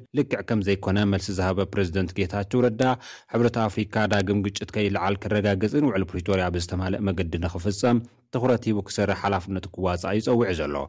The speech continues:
መንግስቲ ፌደራል ምስ ኣምሓራ ዘሎ ብመሰረት ሕገ መንግስቲ ኢትዮጵያ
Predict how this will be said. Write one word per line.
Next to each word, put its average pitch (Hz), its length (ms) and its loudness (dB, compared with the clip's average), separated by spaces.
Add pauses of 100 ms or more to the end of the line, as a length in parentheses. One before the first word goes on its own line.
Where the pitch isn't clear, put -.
(360)
መንግስቲ 107 300 2
ፌደራል 92 380 2
ምስ 90 160 -2
ኣምሓራ 95 360 2
ዘሎ 90 280 0
ብመሰረት 92 420 -4
ሕገ 95 220 -6
መንግስቲ 95 460 -2 (600)
ኢትዮጵያ 110 520 2